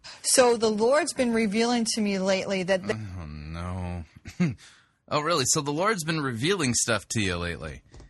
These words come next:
Speaker 2: Not in his word, though, right?
Speaker 1: There are specific sounds that the devil has counterfeited that he does not want us to get a hold of. What the Lord has been revealing to me lately are particular instruments.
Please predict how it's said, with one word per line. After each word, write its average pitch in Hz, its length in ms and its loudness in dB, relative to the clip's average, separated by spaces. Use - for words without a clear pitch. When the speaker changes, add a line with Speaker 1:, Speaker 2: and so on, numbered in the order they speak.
Speaker 2:
Not 120 300 2
in 180 140 -4
his 127 160 2
word, 151 280 0
though, 92 140 0
right? 107 380 2
Speaker 1:
There 208 180 2
are 208 60 -2
specific - 760 0
sounds 226 760 2
that 214 520 4
the 208 160 4
devil 254 600 4
has 208 320 -2
counterfeited 220 1040 0
that 196 260 2
he 254 340 2
does 202 200 2
not 208 300 2
want 208 200 0
us 190 140 2
to 214 100 0
get 202 180 2
a 175 60 0
hold 202 340 0
of. 160 240 -2
What 220 160 4
the 220 140 4
Lord 247 340 4
has 254 140 0
been 220 200 0
revealing 226 480 2
to 226 60 -2
me 196 180 0
lately 196 600 0
are 196 120 4
particular 240 760 0
instruments. 196 640 0